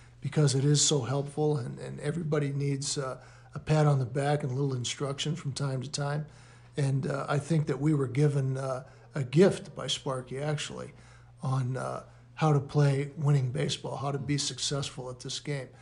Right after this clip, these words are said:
how to carry yourself the right way on and off the field, you know, an awful lot. So, uh, it's nice to be able to have those guys come through and reinforce the things that I say and vice versa.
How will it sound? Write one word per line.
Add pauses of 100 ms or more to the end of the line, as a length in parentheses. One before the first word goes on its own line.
(180)
how
to
carry
yourself
the
right
way
on
and
off
the
field, (340)
you
know,
an
awful
lot. (360)
So,
uh, (280)
it's
nice
to
be
able
to
have
those
guys
come
through
and
reinforce
the
things
that
I
say (500)
and
vice
versa.